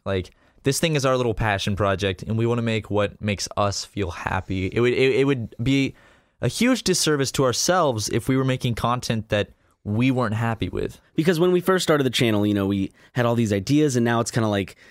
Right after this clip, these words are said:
Speaker 2: okay, now we're reeling it in, and we're molding it to the product and to the entertainment that we are proud of and that we
Speaker 1: Yeah,
Speaker 2: wanna
Speaker 1: yeah.
Speaker 2: put out there.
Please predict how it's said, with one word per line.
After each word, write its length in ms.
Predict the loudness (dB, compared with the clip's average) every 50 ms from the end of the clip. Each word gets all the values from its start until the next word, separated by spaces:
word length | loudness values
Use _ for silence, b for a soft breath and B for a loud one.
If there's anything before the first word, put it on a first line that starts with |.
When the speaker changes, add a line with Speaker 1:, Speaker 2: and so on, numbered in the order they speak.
| B B B
Speaker 2:
okay, 200 | -4 -2 0 0
now 240 | 0 2 2 2
we're 100 | 2 2
reeling 380 | 2 2 2 2 2 2 2 2
it 80 | 2 2
in, 240 | 2 2 2 0 0
and 160 | 0 0 0
we're 120 | 0 2
molding 340 | 2 2 2 2 2 2 0
it 180 | 0 -2 -4 -6
to 340 | -4 -2 0 0 0 0 -2
the 120 | -2 -4
product 580 | -4 -2 -2 0 2 2 2 0 0 -2 -6 -6
and 300 | -2 -2 0 0 0 0
to 80 | -2 -2
the 100 | -2 -2
entertainment 720 | -2 -2 -2 -2 -4 -2 0 0 2 2 0 0 -2 -2
that 220 | -2 -2 -4 -6 -8
we 400 | -6 -2 0 0 2 2 4 2
are 120 | 2 0 -2
proud 300 | -2 -4 -4 -4 -4 -6
of 160 | -6 -6 -4
and 160 | -4 -2 -2
that 80 | 0 0
we 60 | 2 2
Speaker 1:
Yeah, 140 | 4 4 2 2
Speaker 2:
wanna 100 | 2 2
Speaker 1:
yeah. 140 | 2 2 2
Speaker 2:
put 80 | 0 -2
out 100 | -2 -4
there. 280 | -6 -6 -6 -6 -10